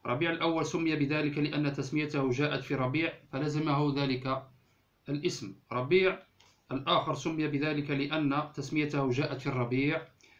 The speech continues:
أيضًا فلزمه ذلك الاسم، ويقال فيه ربيع الآخر ولا يقال ربيع الثاني، لأن الثاني توحي بوجود ثالث بينما يوجد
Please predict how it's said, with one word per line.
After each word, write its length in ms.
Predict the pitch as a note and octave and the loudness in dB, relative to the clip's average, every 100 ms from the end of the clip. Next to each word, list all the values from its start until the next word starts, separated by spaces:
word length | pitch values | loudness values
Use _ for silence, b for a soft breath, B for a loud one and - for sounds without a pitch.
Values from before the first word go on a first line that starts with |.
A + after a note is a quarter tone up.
| b - | b -2
أيضًا 300 | D#3 D3+ D3+ | 0 2 0
فلزمه 680 | - C#3+ C#3+ D#3 D3+ D3 D3 | 0 -2 0 2 2 4 2
ذلك 280 | D3 C3+ C3+ | 2 0 0
الاسم، 400 | C3 C#3+ D3+ C#3+ | -2 -2 0 0
ويقال 460 | C3+ C3 D3+ C3+ | 0 0 2 2
فيه 340 | B2+ C#3 C3 C3 | 2 2 2 2
ربيع 300 | B2+ C3+ B2 | 0 0 0
الآخر 580 | B2 D3 B2+ C3+ C3+ - | 2 2 2 0 -2 -4
ولا 260 | B2+ C3+ C3+ | -2 0 2
يقال 360 | B2 C3 C3 | 2 2 2
ربيع 300 | B2+ A#2 A2+ | 2 0 -2
الثاني، 440 | G#2+ - D#3+ G#2+ - - _ b b b b b b - | -4 -2 -2 -2 -6 -20 _ b b b b b b -10
لأن 300 | B2+ D#3 F3 | -2 2 2
الثاني 360 | - F3+ F3 | 4 4 4
توحي 300 | D#3+ F3+ D3 | 4 2 2
بوجود 380 | D#3 D#3 C#3+ D3+ | 0 0 2 0
ثالث 420 | C#3 C3+ E3 - | 2 2 2 -2
بينما 380 | C#3+ D3 D3 D3 | 0 2 4 4
يوجد 580 | C#3+ C#3+ C#3 C#3 D3+ | 4 4 2 2 0